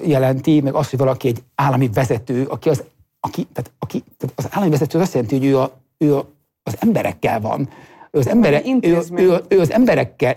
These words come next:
Speaker 1: emberekért van, tehát ő, amikor egészségügyi államtitkár, ő az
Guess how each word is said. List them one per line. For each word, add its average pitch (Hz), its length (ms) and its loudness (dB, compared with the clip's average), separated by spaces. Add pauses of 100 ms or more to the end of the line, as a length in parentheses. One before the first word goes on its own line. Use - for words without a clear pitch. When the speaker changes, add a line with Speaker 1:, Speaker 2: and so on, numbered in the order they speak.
Speaker 1:
emberekért 143 600 2
van, 127 160 0
tehát 123 180 0
ő, 147 100 6
amikor 143 280 2
egészségügyi 147 400 2
államtitkár, 143 360 0
ő 160 120 4
az 156 160 0